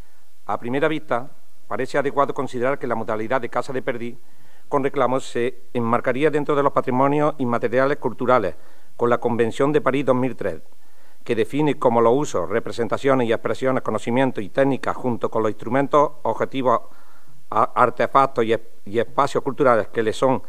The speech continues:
inherentes con la comunidad, los grupos y, en algunos casos, los, los individuos reconozcan como parte integral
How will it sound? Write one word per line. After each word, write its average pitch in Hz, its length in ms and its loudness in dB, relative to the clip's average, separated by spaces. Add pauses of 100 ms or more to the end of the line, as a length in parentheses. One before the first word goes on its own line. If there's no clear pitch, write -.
(640)
inherentes 139 680 4
con 127 160 2
la 117 120 4
comunidad, 120 640 4 (260)
los 117 220 4
grupos 127 420 2
y, 107 120 0
en 113 140 0
algunos 147 360 0
casos, 139 340 0
los, 135 340 6
los 113 600 2
individuos 120 480 2
reconozcan 143 760 2
como 120 240 0
parte 139 280 4
integral 123 560 2